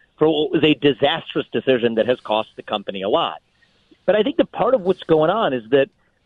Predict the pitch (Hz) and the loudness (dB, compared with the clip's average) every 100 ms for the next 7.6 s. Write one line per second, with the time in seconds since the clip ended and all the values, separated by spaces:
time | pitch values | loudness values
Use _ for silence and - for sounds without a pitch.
0 | _ - 151 151 247 240 214 202 175 170 | _ -6 -2 0 0 2 0 2 2 2
1 | - 156 180 175 143 117 131 - _ 233 | 0 -6 -2 -2 0 0 0 0 _ 0
2 | 175 101 - - _ 143 170 160 147 - | 0 -6 -14 -20 _ 0 0 0 0 -4
3 | - 151 - 156 170 - 160 160 117 120 | -4 -6 0 2 2 2 -2 0 -4 -2
4 | 143 92 80 110 _ _ _ 143 127 135 | -4 -6 -10 -14 _ _ _ -2 0 0
5 | - 151 147 160 - 151 147 - 127 - | -2 -4 -2 -2 -2 0 0 0 -4 0
6 | 135 135 - 113 - 156 147 120 127 120 | 2 0 -4 -8 -2 -2 -2 -4 -4 -4
7 | 107 107 160 98 - | -2 0 0 -4 -10